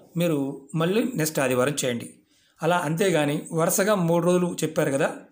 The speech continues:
మూడు రోజులు చేయవచ్చా అని అనుమానం వస్తుంది. అలా చేయకూడదు. ఆదివారం నాడు చేస్తే ఆదివారం నాడే చేయాలి. అది గుర్తుంచుకోండి. ఇది ఎవరైనా చేయవచ్చు, మతానికి సంబంధం లేదు. మనలో ఉండే ఏదైతే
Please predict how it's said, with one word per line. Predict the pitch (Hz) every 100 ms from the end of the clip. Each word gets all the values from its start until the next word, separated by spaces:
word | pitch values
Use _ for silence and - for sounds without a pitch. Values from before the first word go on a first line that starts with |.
| -
మూడు | 156 175
రోజులు | 175 175 170
చేయవచ్చా | 156 147 139 170 - - -
అని | -
అనుమానం | 160 160 165
వస్తుంది. | 131 - 123 -
అలా | 156 156
చేయకూడదు. | 139 123 113 - _ _ _ _ _ -
ఆదివారం | 143 139 147 143
నాడు | 147 143 139
చేస్తే | 147 - 185 233 - - -
ఆదివారం | 139 139 139 123
నాడే | 143 -
చేయాలి. | 147 117 - - _ _ _ _ _ _ _ _ _ -
అది | 165
గుర్తుంచుకోండి. | - 143 - 127 110 - - _ _ _ _ -
ఇది | 196
ఎవరైనా | 175 156 180 202
చేయవచ్చు, | 196 175 175 175 196
మతానికి | 160 143 170 170
సంబంధం | 151 147 147 139
లేదు. | 139 202 - - _ _ -
మనలో | 151 165 277 294 269
ఉండే | 180 156 151
ఏదైతే | 147 165 175 170 143